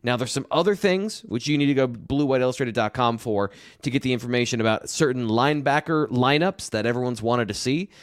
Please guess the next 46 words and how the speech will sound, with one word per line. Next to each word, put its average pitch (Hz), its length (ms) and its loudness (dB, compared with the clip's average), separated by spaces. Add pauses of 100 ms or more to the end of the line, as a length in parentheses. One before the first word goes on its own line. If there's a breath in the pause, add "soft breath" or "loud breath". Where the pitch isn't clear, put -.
(180 loud breath)
He 123 160 0
had 123 140 2
some 123 140 -4
observations 113 600 0
about 95 240 -4
that. 147 240 0
You 156 100 -8
can 117 160 -6
join 123 260 -4
for 117 120 -8
twenty-nine 117 480 -2
ninety-nine, 101 580 -2 (280 loud breath)
and 123 160 -2
you 117 100 0
get 117 180 -2
access 120 520 -2 (200 soft breath)
from 123 340 -2
now 127 440 4
until 120 260 -4
the 107 80 -10
start 117 220 0
of 110 80 -6
football 135 260 -2
season 131 300 -4
for 127 180 -4
premium 123 520 -4
content. 101 640 -4 (320 loud breath)
Also, 226 220 0
good 233 100 0
time 214 120 2
to 208 80 2
remind 202 260 2
you, 110 180 -6
like 165 380 2
this 170 160 0
video. 147 340 2
We've 117 240 -2
got 135 160 4
over 139 220 2
a 135 40 2
hundred 135 180 0
people 120 160 0
watching, 175 400 2
and 127 200 -4
we 156 180 0
have 165 840 2